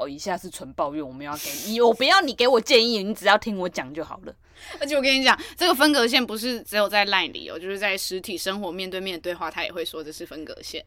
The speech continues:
Speaker 1: 对，我会说，“以下是我要开始抱怨咯，但你，我不要你给我建议，你只要听就好了。”
Speaker 2: <laughs> 就需要明确指示到这个地步。
Speaker 1: 没错。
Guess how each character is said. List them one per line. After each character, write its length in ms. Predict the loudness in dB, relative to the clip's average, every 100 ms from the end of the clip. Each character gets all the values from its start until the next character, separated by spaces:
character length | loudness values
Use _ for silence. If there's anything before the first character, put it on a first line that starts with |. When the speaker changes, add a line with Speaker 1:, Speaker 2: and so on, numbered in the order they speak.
| _ -4
Speaker 1:
对， 80 |
我 140 | -2 0
会 80 | 0
说 120 | 0
，“以 100 | -4
下 220 | -2 2 2
是 160 | 2
我 180 | -2 0
要 140 | 0
开 140 | -2 -6
始 100 | -8
抱 220 | -2 0
怨 120 | 0 -2
咯， 240 | -6 -8
但 160 | -4 -2
你， 80 | -2
我 120 | -6
不 120 | -2 0
要 100 | 0
你 100 | -2
给 120 | -8
我 80 | -8
建 180 | -8
议， 160 | -10 -12
你 160 | -14 -10
只 100 | -8
要 80 | -8
听 260 | -10 -12
就 100 | -10
好 220 | -10 -10 -18
了。” 140 | -20 -8 -8 -8 -16 -18 -20 -20 -20 -20 -20
Speaker 2:
<laughs> 220 | -18 -16
就 140 | -8 2
需 80 |
要 80 | 4
明 200 | 4 0
确 220 | 0 2
指 180 | 0 -4
示 200 | -8 -6
到 120 | -4
这 120 | -4 -6
个 100 | -10
地 180 | -12 -18
步。 140 | -20 -20 -10
Speaker 1:
没 140 | -8
错。 240 | -6 -6